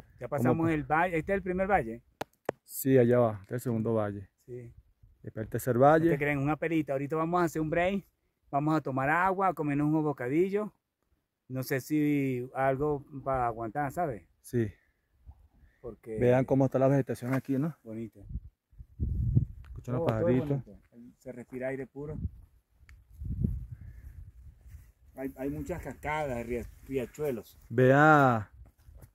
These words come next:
Speaker 2: Ya van a ver el camino que está rodeado de, de, de, de naturaleza. Parece un camino de, ¿cómo se llama eso? De, de,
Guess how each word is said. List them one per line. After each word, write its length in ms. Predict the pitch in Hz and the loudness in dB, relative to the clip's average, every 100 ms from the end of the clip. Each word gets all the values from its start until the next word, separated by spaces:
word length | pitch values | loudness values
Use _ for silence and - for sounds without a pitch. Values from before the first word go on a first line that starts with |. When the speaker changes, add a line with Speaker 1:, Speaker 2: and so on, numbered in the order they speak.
| _ _ - - - - - - - - | _ _ -20 -16 -16 -16 -12 -10 -8 -4
Speaker 2:
Ya 120 | 123 | 4
van 180 | 131 147 | 6 8
a 40 | |
ver 80 | 147 | 8
el 80 | 143 | 6
camino 360 | 156 147 147 147 | 6 6 4 4
que 60 | |
está 140 | 147 127 | 4 6
rodeado 400 | 135 139 135 143 | 8 10 10 10
de, 200 | 143 135 | 10 8
de, 160 | 135 - - - - | 10 10 10 8 6
de, 520 | - 120 117 110 - - - | 0 -8 -10 -12 -16 -16 -18
de 100 | 113 | -14
naturaleza. 760 | 117 117 113 120 139 135 131 | -12 -6 -4 0 2 2 0
Parece 260 | - 117 143 | 0 -2 0
un 60 | 147 | 0
camino 360 | 151 139 139 | 2 4 4
de, 340 | 147 143 120 104 _ _ _ _ - | 6 6 6 0 _ _ _ _ -18
¿cómo 180 | - 139 | -8 -6
se 100 | 160 | -2
llama 160 | 170 202 | 0 0
eso? 200 | 151 135 | 4 4
De, 220 | 120 - | 4 2
de, 480 | 123 113 107 95 | -2 -2 -2 -6